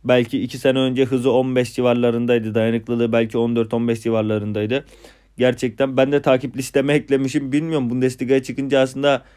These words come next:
e, yapabiliriz. Bir yabancı transfer yapmayı düşünüyorduk. Belki Samudio'yu alabiliriz.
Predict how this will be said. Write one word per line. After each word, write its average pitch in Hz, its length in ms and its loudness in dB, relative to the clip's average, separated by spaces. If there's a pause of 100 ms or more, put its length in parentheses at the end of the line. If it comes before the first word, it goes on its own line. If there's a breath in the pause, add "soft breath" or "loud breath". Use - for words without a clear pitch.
(240 soft breath)
e, 117 100 -2
yapabiliriz. 127 720 0
Bir 127 60 0
yabancı 127 420 2
transfer 127 380 0
yapmayı 123 320 0
düşünüyorduk. 131 560 -6
Belki 127 480 -2 (200)
Samudio'yu 127 640 0
alabiliriz. 127 640 0